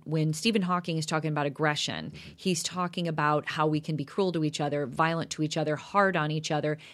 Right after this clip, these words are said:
Speaker 1: not empathetic or compassionate toward each other.
Speaker 2: Right.
Speaker 1: And that what you're talking about with boys is they play harder,
Speaker 2: Yeah.
Speaker 1: they may take more risks.
Speaker 2: Mm-hmm.
Speaker 1: You know, that's, it, it's like we wanna ha-, differentiate words so we're not, you know, falling into each other.
Speaker 2: Right.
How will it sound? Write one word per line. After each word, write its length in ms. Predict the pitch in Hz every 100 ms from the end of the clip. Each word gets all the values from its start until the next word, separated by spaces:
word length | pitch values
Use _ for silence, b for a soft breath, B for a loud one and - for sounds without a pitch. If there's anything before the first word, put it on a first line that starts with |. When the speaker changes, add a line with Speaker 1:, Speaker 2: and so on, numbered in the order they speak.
| B
Speaker 1:
not 480 | 170 170 185 180 180 -
empathetic 720 | 156 156 - - 180 170 160
or 80 | 156
compassionate 680 | 156 151 156 147 - 131 -
toward 220 | 131 123
each 180 | 98 -
other. 280 | 82 64 87
Speaker 2:
Right. 140 | 80 B B 175
Speaker 1:
And 220 | 175 165
that 340 | 160 160 -
what 240 | 156 156 180
you're 140 | 214
talking 240 | 202 175
about 140 | 160 151
with 140 | 147
boys 380 | 185 196 151 147
is 140 | 156
they 100 | 151
play 420 | 151 - 208 190 175
harder, 460 | 175 165 165 160
Speaker 2:
Yeah. 160 | 151 151 156 B -
Speaker 1:
they 160 | 165
may 380 | 160 160 156 156 -
take 200 | - 226
more 200 | 180 165
risks. 580 | 156 165 160 156 - - 180 87
Speaker 2:
Mm-hmm. 180 | 170
Speaker 1:
You 100 | 170 240
know, 200 | 143 - - 175
that's, 400 | 202 208 - -
it, 180 | 160 -
it's 200 | 165 170
like 160 | 160
we 100 | 165
wanna 240 | 165 160 156
ha-, 160 | 151 147 143
differentiate 580 | 170 170 160 156 151 131
words 360 | 160 156 147
so 100 | -
we're 160 | 147 151
not, 240 | 151 147 - _
you 100 | 165
know, 160 | 151 147 - _ _
falling 420 | - 156 156 147
into 240 | 151 143 113
each 180 | 117
other. 240 | - 78 78
Speaker 2:
Right. 160 | 110